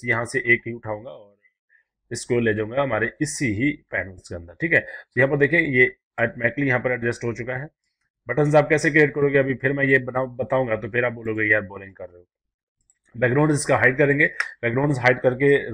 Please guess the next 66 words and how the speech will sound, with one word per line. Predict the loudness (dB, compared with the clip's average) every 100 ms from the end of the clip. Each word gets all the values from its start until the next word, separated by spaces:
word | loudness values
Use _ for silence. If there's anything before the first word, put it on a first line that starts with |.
| 0
राइट, | 0 0
अ, | 0 0 0 0
और | 0 0 -2
के | -6 _
यहाँ | -6 -4
पर | 0 2
तो | 4
आ | 4
गया, | 4
यहाँ | 4 4 2
पर | 2
अभी | 0 -2
टेक्स्ट | 2 2 2 -6
नहीं | -4 -4
आ | -6
रहा |
है, | -4
ठीक | 2 2
है। | 0 -6 -18 -14
तो |
टेक्स्ट | 2 2 4
भी | 2
आप | 2
अपनी | -2 0
मर्जी | 0 0
के | -2
हिसाब | -2 2 0
से | 0
दे | -2 -4
सकते | -4 -10
हो। | -6
Just | -4 -4 -4
हम | -4
इसके | -4 -10
ऊपर | -10
क्लिक | -8 -4
करेंगे | -4 0
और | 2 2
यहाँ | -2
पर | -4 -6 -6
उसका | -8 -10 -8
नाम | -6 -4
क्या | -4
था, | -6
कलर | -4 0 2
बैलेंस, | 2 2 -4 -16 _
और | -10 -10 -10
यहाँ | -10 -10 -10
से | -12
ऐसे | -12 -12
सेंटर। | -14 -16 -18 -10 -10 _ -8
ओके, | -2 -4
तो | -4 -20 _
अभी | 0 2
हम | 0
इसको | -2 -4
सेव | 0 0
कर | 2
लेंगे। | 2 0 -2
सेव | -2 -2
करने | 0 4 4 4
के | 0
साथ | -2 -4 -2
आप | -8 _
यहाँ | -10 -8 -8 -4
पर, | -4